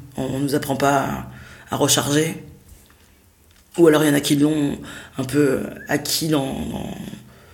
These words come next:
je sais pas, dans leur éducation, quoi. Oui, bon, bah là, stop, pause.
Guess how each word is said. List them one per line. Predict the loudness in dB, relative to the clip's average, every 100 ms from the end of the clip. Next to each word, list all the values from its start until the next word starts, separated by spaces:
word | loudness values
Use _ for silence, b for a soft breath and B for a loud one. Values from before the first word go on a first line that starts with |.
| -8
je |
sais | 0
pas, |
dans | 2
leur | 4 2
éducation, | 0 0 0 0 0
quoi. | 0 0 0
Oui, | 0
bon, | -2
bah | -10
là, | -8 -8
stop, | -4 -4 -4 -2
pause. | 0 0 0